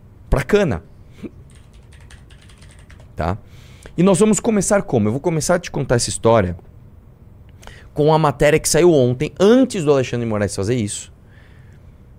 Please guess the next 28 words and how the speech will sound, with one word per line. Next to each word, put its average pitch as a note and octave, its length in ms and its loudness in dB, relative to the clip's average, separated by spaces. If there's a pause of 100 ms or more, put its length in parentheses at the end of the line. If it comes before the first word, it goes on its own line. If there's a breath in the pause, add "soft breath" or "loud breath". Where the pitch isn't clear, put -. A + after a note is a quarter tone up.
(440)
com C3+ 100 0
a - 20 4
matéria C3+ 260 2
que - 60 -2
saiu F#3 180 4
ontem D#3 420 2
sobre F3 540 0
o F#3 60 0
general D#3 440 2
Freire D3 420 -2
Gomes. C3+ 320 2
Vamos G3 260 0
lembrar C3+ 380 2
quem D3+ 120 -6
é - 20 -2
o C#3+ 40 -4
general C3+ 260 -2
Freire C3+ 300 -2
Gomes, B2 400 2
do G#2 100 0
Exército, G#2+ 720 2 (540 soft breath)
do C3 140 4
bem, B2 580 2 (580 soft breath)
tá? A2 300 -2
Que - 180 -10
não D#3+ 380 4
queria F#3+ 380 0
golpe. C#3+ 500 2